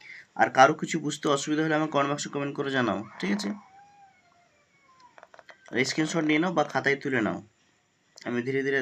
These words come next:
দেখাচ্ছি, তোমরা দেখতে থাকো। তেরো দাগের প্রশ্নের, আহ, পনেরো দাগের প্রশ্নের উত্তর হচ্ছে তোমাদের,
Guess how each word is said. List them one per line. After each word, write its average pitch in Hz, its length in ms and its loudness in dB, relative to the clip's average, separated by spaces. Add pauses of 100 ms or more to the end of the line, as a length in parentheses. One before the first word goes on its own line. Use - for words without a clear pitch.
দেখাচ্ছি, 139 400 -8
তোমরা 135 260 -4
দেখতে 127 240 -8
থাকো। 143 180 -6 (4000)
তেরো 123 260 2
দাগের 147 240 0
প্রশ্নের, 143 420 -4
আহ, 113 460 -4 (120)
পনেরো 135 300 -2
দাগের 143 200 -2
প্রশ্নের 143 320 -4
উত্তর 131 240 -8
হচ্ছে 143 240 -10
তোমাদের, 135 300 0